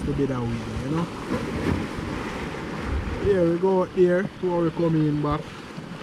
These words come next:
Halt here. Do a good dive, you know. Water clean. Most places crystal, more than say some place have little sand.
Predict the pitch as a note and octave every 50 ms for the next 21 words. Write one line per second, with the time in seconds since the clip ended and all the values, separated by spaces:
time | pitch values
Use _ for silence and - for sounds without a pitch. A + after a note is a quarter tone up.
0 | - - - - - - - - - C#3+ C#3+ C#3+ C#3 C3+ - - C#3 C3+ C3 C3
1 | C3 - - - - - - - - - - - - - - - - - - -
2 | - - - - - - - - C3+ C#3 D3 D3+ D#3 D3+ D#3+ D#3 D3 C#3+ D3 D#3
3 | D#3 D3+ D3+ D3+ D3+ D3 C#3 - - - - - - - - - - - - C3+
4 | C#3 C#3+ D3 D#3 D#3 - - - - - - - - - - - - - - -
5 | - - - - - - - - - - - D3 D#3 D#3+ D#3 D3 - - D#3 D3+
6 | D3+ - - - - G#3 A3 A3 G#3+ G#3 G3+ G3+ G3+ G#3+ E4+ - - - - -
7 | - - - - - - - - - - - - - C#3 D#3+ F#3 G3 F#3+ F#3 F3
8 | - - - - G3 F#3 F#3 F3+ F3 - - F#3 F#3 F3+ F3+ E3+ D#3+ - - -
9 | - - - - - - G3+ F#3 - - - - F#3 F3+ F3 F3 E3+ F3 E3+ E3+
10 | E3+ E3+ E3+ E3+ E3 - - D#3 - - D#3+ D#3 D3+ - E3 D#3+ D#3 D3+ C#3+ -
11 | D#3 D3+ D3+ D#3 - D#3 D3+ D3+ - - D3+ C#3+ - - - E3+ D#3+ D3+ C#3+ C#3